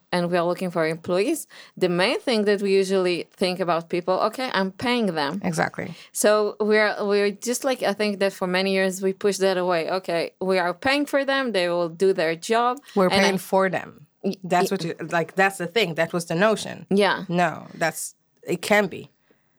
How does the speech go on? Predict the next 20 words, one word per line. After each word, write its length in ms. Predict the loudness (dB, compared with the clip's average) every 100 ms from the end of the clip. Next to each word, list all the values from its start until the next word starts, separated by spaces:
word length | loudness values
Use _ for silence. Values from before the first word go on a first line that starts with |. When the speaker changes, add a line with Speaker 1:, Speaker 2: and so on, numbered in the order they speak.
| _ _ -2
Speaker 2:
And 300 | 0 0 -4 _
in 160 | -2 2
this 240 | 2 2
market 560 | 0 0 -2 -6 -8 -16 _ _
where 160 | -2 2
everybody 380 | 2 2 0 -2
can 160 | -4 -8
pay 460 | -2 0 0 -4
for 260 | -6 -4 -2
them, 400 | -4 -4 -4 -6 _ _ -20 _ -8
it's 160 | -2
not 140 | 0 2
enough 300 | 2 0 -4
anymore. 420 | -8 -8 -12 -16 _ _ -20 -20 -6 0
Speaker 1:
I 120 | 0
think 280 | 2 0 0
that 220 | -2 -2
what 240 | 2 2 2
happened 720 | 0 0 0 -2 -2 -6 -10 _ -2
in, 560 | 0 2 0 -2 -8